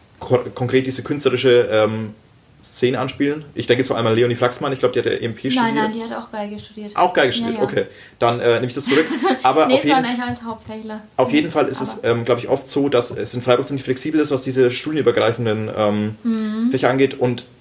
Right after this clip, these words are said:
Speaker 1: zum Beispiel jetzt wie an, ähm, größeren Hochschulen, das ist ja jetzt eine ziemlich kleine Hochschule, ähm, da gehört ja auch nochmal so ein ganz, äh,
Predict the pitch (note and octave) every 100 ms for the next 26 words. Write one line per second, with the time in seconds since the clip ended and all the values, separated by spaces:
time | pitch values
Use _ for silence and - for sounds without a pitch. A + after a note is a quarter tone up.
0 | - A#2+ A#2 - C3+ B2 A#2+ - A#2+ A2+
1 | A2+ - A2 A2 G#2 A#2+ C3 A2+ G2+ G#2
2 | - G2 G2 G#2 G2+ G2+ G#2 - G2 A2+
3 | A#2+ A#2 A#2 - - - - _ _ -
4 | A#2 A#2 A2+ - _ _ _ _ _ _
5 | - _ - A#2+ C3 C#3+ C#3+ D3+ C#3+ B2+
6 | - A#2+ A#2 A#2 C3+ - - A2 G#2+ A2